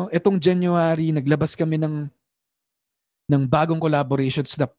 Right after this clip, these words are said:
collaboration na pasabog, Linya Linya X, Manix Abrera. Oh my God, ang ganda nung shirt.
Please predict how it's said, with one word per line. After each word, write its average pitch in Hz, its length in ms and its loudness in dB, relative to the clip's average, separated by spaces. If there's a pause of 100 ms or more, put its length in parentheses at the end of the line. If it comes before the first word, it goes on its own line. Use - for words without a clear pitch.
(120)
collaboration 143 600 0
na 131 80 -6
pasabog, 131 560 0 (280)
Linya 160 280 2
Linya 160 320 -2
X, - 320 -6
Manix 160 480 -2
Abrera. 131 640 -2
Oh 185 160 0
my 160 160 -2
God, 143 480 0 (520)
ang 202 200 2
ganda 175 480 2
nung 170 160 0
shirt. 165 320 0